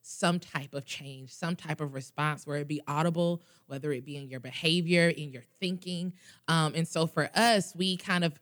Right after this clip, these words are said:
created a group of songs, and one of them that I love called Adopted, uh, that talks about, like, we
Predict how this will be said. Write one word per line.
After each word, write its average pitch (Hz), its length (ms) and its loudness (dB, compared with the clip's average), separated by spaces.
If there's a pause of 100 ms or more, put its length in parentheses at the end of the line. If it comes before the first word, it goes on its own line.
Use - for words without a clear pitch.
(200)
created 180 400 4
a 160 60 4
group 175 260 2
of 165 100 2
songs, 160 500 0
and 151 120 -4
one 185 140 4
of 170 80 4
them 160 80 2
that 151 100 0
I 156 60 2
love 156 280 0
called 156 200 -4
Adopted, 147 580 -6 (400)
uh, 160 220 4
that 139 200 0
talks 160 320 0
about, 147 460 -2
like, 143 380 -8 (420)
we 202 240 0